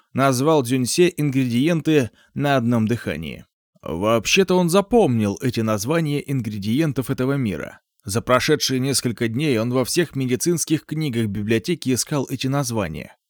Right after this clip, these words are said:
ведь они отличались от названий его прошлой жизни. Хорошо, что в библиотеке хранилось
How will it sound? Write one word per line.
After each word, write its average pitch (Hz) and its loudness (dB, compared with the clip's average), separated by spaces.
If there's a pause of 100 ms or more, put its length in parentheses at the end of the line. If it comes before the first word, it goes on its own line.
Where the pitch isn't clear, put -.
(280)
ведь 98 -4
они 101 0
отличались 110 -4
от 104 -8
названий 120 0
его 110 2 (180)
прошлой 127 0
жизни. 107 -6 (640)
Хорошо, 123 0
что - -2
в 143 0
библиотеке 131 0
хранилось 139 0